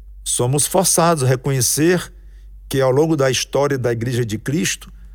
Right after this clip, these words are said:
essas divisões causadas por diferenças doutrinárias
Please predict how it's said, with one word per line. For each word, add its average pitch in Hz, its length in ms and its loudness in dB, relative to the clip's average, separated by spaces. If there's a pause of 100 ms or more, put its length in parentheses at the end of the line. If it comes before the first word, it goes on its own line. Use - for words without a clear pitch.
(260)
essas 131 340 0
divisões 139 720 0
causadas 131 580 0
por 127 220 -2
diferenças 120 680 -2
doutrinárias 117 1040 0